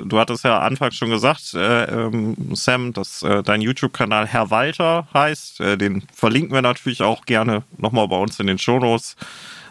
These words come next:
Ähm, zieht euch das dann mal rein. Ähm, seid ihr denn noch irgendwo anders zu erreichen,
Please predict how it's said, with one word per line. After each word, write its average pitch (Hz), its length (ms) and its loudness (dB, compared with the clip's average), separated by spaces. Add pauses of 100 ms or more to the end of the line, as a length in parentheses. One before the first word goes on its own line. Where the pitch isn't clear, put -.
Ähm, 90 300 2 (760)
zieht - 240 -2
euch 98 160 2
das 98 160 -2
dann 98 160 2
mal 95 140 2
rein. 104 340 0 (720)
Ähm, 98 320 2
seid 135 240 2
ihr 151 80 2
denn 127 120 4
noch 147 200 2
irgendwo 117 400 2
anders 107 420 2
zu 113 120 0
erreichen, 95 720 2